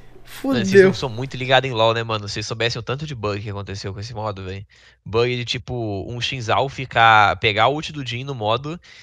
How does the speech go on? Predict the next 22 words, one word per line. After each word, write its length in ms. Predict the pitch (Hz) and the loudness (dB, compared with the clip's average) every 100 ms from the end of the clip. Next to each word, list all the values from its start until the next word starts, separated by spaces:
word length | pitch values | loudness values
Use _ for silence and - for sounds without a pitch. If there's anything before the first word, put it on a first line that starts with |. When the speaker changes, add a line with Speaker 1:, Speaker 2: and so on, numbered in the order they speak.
| _ | _
Speaker 1:
e 400 | 135 135 127 120 110 | -4 -2 0 -2 -4
ficar 380 | - - 120 | -6 4 4
cancelando 480 | 117 135 131 131 123 | 4 -2 -4 -6 -2
auto-ataque 420 | 143 143 131 123 127 | 0 2 2 0 0
no 80 | |
Pin 120 | 117 131 | -10 -10
Story. 380 | 117 120 131 | -8 -4 -4
Todo 180 | 113 127 - | -4 -8 -4
auto-ataque 420 | 131 127 113 113 | -4 -2 -2 -2
que 40 | 113 | -6
ele 100 | 113 | -8
cancelava, 600 | 120 - 101 110 117 98 | -8 -6 2 4 4 2
saíra 260 | 107 110 | 0 0
um 80 | 117 | -4
ti-, 180 | - - | -10 -10
um 200 | 113 104 | -10 -2
quarto 280 | 113 120 123 | 2 2 0
tiro 240 | 123 113 | -8 -6
da 80 | 104 | -4
ult 140 | 104 | -6
do 120 | 117 107 | -8 -8
Jhin. 200 | 101 | -10